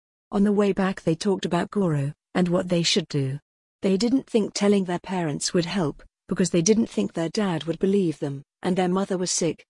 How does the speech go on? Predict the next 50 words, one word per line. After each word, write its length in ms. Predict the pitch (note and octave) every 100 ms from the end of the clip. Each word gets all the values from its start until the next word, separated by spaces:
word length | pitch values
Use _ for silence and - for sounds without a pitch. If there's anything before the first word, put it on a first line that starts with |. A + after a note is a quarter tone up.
| _
and 220 | - F3+
knowing 260 | F#3+ G#3+ G#3+
Goro 360 | G3+ F#3 E3+ D3+
was 160 | E3
lost 280 | F3+ F3+ -
in 140 | F#3
mines 320 | F#3 F3+ E3+ F3
under 220 | F3 E3+
the 160 | F3+
ocean 340 | - D#3 - D#3
would 140 | E3
only 240 | F#3 F#3+ F#3
make 260 | F3+ F#3
her 160 | F#3 G3
worry 280 | F#3 F3 E3
herself 480 | F3 - E3+ D#3+ E3
until 240 | D#3+ E3
she 160 | - F3
was 180 | E3+
even 240 | F#3 F3+ F3+
sicker. 420 | - F3+ D#3 D3 - _ _ _
They 80 | G3
couldn't 320 | - B3+ B3
tell 220 | - A3+ G#3+
Osiril 580 | G3+ G#3 G3 F#3 D#3
they'd 180 | D#3 E3
taken 360 | - G3 F3+ F3+
his 160 | F3+
sub 260 | - F#3 -
without 340 | E3 E3+ F3
his 160 | - E3+
permission. 580 | - F#3 G3+ - C#3+ C#3+ _
He 140 | - G#3+
was 160 | G3+
sometimes 540 | - B3 B3+ G3 F3+ F3+
as 80 | E3+
scary 520 | - G#3 G3 E3+ E3
as 120 | D#3
the 100 | F#3
miners. 560 | F#3 E3 D3+ C#3 C#3+ - _ _ _
In 120 | G#3+ A3
the 180 | A3
end 180 | G#3+ G3+
they 100 | F#3
decided 560 | F3+ F#3+ G#3 G3+ E3 D3+
to 80 | F3+
go 160 | F3+
tell 240 | E3 F#3+ F#3
Raven 360 | F#3 F3+ F#3 -
everything, 500 | E3+ D3+ C#3+ C3+